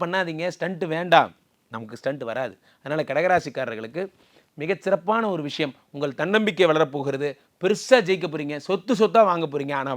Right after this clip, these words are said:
வாங்குவீங்கன்னு முதல்ல நம்புங்க. இந்த ஸ்டண்ட் பண்றது, தேவையில்லாத உணவு சாப்பிட்றது மாதிரியான சின்ன சின்ன டிஸ்ட்ராக்ஷன்ஸ்ல, ஃபுட் லவர்ஸ் புதுசு புதுசா வந்துட்டீங்க, டிராவல் லவர்ஸ் புதுசு புதுசா வந்துட்டீங்க, தேவையில்லாத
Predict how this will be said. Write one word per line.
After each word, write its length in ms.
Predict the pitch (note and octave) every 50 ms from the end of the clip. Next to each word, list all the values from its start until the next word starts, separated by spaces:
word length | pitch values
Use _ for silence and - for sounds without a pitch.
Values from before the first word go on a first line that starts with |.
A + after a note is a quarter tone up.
| B2+ D3
வாங்குவீங்கன்னு 540 | F3 G3+ G#3+ G#3 G3+ G3+ G3+ G3+ F#3 E3 D3+
முதல்ல 220 | D#3 E3 F3 D#3+ D3 C#3
நம்புங்க. 300 | C3+ C#3+ D3+ C#3+ C3 B2+ C3 C3+ C3 _ _ _ _ - - _ _ _
இந்த 100 | - C3 -
ஸ்டண்ட் 280 | - - F#3 G#3 F#3 D#3+ D#3 D3
பண்றது, 340 | D3+ C#3+ C3+ C#3 C3+ D3+ F3+ F3 _ _ _ _ _ -
தேவையில்லாத 420 | D3 E3+ F#3+ F3+ F3+ F#3 F3+ E3+ D3 C#3
உணவு 160 | D3+ F3 F3 D3+ C#3+
சாப்பிட்றது 340 | D3 C3+ B2+ C#3+ C3+ B2 B2+
மாதிரியான 260 | C#3 C#3+ D3 D3 C3+ A#2 -
சின்ன 180 | F3 G3+ G#3 F3
சின்ன 160 | - F#3 E3+ D3 B2+
டிஸ்ட்ராக்ஷன்ஸ்ல, 600 | D3 C#3 _ - G3 F3+ - - C#3+ B2+ C3 B2+ A#2+ _
ஃபுட் 200 | - F#3 F3 G3
லவர்ஸ் 240 | F#3+ F#3 F3+ D#3+ - - _
புதுசு 160 | - E3+ D3 D3
புதுசா 180 | D3+ C#3 F3 E3+ D#3+
வந்துட்டீங்க, 320 | D3 C#3+ C3 C#3 B2+ B2+ B2+ - _ _ - - - _ _ _ -
டிராவல் 380 | D#3+ F3 G3+ G#3+ G#3 F#3+ F3+ F3
லவர்ஸ் 260 | E3 E3 - - _
புதுசு 160 | D#3+ D#3+ D#3 D#3
புதுசா 200 | D3+ C#3+ D#3+ D#3+ D3+
வந்துட்டீங்க, 360 | C#3+ C3+ B2 B2 A#2+ B2 A#2+ A2 _ _ _ _ _ _ _ _ _ _ _ _ _ D#3+
தேவையில்லாத 500 | E3 F#3 G3 G3 F3+ E3+ E3+ F3 F3+